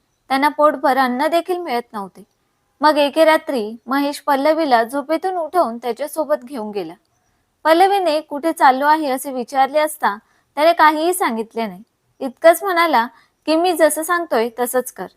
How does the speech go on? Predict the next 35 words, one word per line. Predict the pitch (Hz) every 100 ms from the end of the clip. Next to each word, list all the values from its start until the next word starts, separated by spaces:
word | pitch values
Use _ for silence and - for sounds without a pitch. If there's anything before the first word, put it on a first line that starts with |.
| _ _ _ _ -
तो | 339
तिला | 370 359
एका | 320 339
मोठ्या | 320 285 294 359
घरात | 339 320 277
घेऊन | 240 277 240
आला | 233 175 - _ _ _ -
आणि | 262
एका | 277 311 311
खोलीच्या | 320 285 294 302
बाहेर | 269 277 277
उभे | 269 262
राहून | 330 359 254
तिला | 240 262 262
सांगू | 285 240 247
लागला | 294 285 226 196 -
की, |
"मला | 254 254 262
माफ | 254 220 _
कर, | 202 - _ _ _ _
मी | 294
तुझ्याशी | 294 311 330 330 302
खूप | 339 -
खोटं | - 320 302 330
बोललो | 277 226
आहे, | 196 196 185 _ _ _ -
पण | 285 269
जर | 285
आपल्याला | 269 262 285 - 220 202 -
आपल्या | 233 269
या | 269 285
परिस्थितीतून | 277 277 320 359 339 349 294 240
बाहेर | 247 247 269
निघायचं | 277 240 269 269
असेल | 294 294 269 196